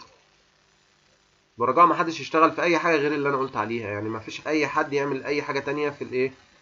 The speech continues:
في اي حاجه من دول يعني، ومالكش دعوه بويندوز سيرش ويندوز انستولر، مالكش دعوه باي حاجه دي،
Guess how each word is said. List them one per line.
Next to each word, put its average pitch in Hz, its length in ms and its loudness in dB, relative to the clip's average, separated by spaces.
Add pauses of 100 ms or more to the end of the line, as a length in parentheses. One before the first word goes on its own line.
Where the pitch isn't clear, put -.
(200)
في 107 100 -10
اي 127 140 -2
حاجه 127 180 -4
من 120 160 -4
دول 110 260 -4
يعني، 98 360 -10
ومالكش 113 420 -4
دعوه 123 240 2
بويندوز 120 280 -4
سيرش 127 460 -4
ويندوز 117 280 -6
انستولر، 131 460 0
مالكش 123 260 -4
دعوه 131 160 6
باي 120 160 0
حاجه 120 200 -6
دي، 104 160 -6